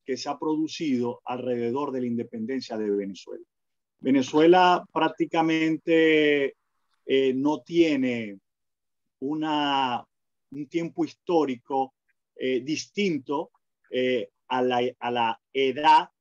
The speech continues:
al periodo de la independencia. Estamos hablando de mil setecientos cincuenta, donde está la pre-, se inicia la preindependencia, y cuando culmina en mil ochocientos veintitrés. Eh, ayer, hace dos días, se estaba, se celebró un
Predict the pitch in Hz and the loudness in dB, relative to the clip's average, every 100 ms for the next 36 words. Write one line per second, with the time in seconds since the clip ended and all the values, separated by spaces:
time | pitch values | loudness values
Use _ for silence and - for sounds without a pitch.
0 | - 123 127 127 139 175 160 139 127 123 | -10 -10 -8 -8 -2 -2 -2 -4 -6 -10
1 | 117 104 101 95 104 - 131 151 - 135 | -12 -14 -14 -16 -18 -14 -12 -10 -6 0
2 | 139 147 147 156 165 _ _ _ 123 135 | 2 0 0 -4 -6 _ _ _ -4 0
3 | 131 131 127 123 143 175 - 175 151 160 | 2 2 0 -2 -4 -6 -6 -8 -8 -8
4 | 151 156 - 165 160 143 147 147 131 120 | -8 -8 -8 -6 -2 -2 -2 -2 0 -2
5 | 117 120 123 127 139 135 117 113 180 139 | -4 -2 -2 -2 -6 -6 -4 -4 -4 -2
6 | 127 - 131 139 139 160 151 131 127 143 | -4 -2 -4 -4 -6 -6 -2 -2 -4 -8
7 | 143 _ _ _ _ _ - 147 143 123 | -10 _ _ _ _ _ 4 6 6 4
8 | - 143 139 143 165 165 156 143 147 - | 0 2 2 2 2 2 2 2 0 -2
9 | _ - 131 127 135 131 135 139 131 143 | _ -6 -2 0 0 -2 -6 -6 -6 -6
10 | 127 135 120 117 117 139 123 - - - | 0 0 0 -6 -2 4 4 2 -10 -18
11 | _ _ _ _ - 117 113 - 117 127 | _ _ _ _ -6 -4 -2 0 4 6
12 | 196 160 - - - 139 139 143 147 165 | 4 2 -2 -12 -4 -4 -2 0 2 0
13 | 165 - - 120 123 127 131 - 123 113 | -4 -12 -12 -10 -2 0 0 -2 -4 -4
14 | 123 120 120 151 165 117 104 110 110 113 | -2 0 0 2 2 2 -2 -8 -14 -16
15 | 113 | -18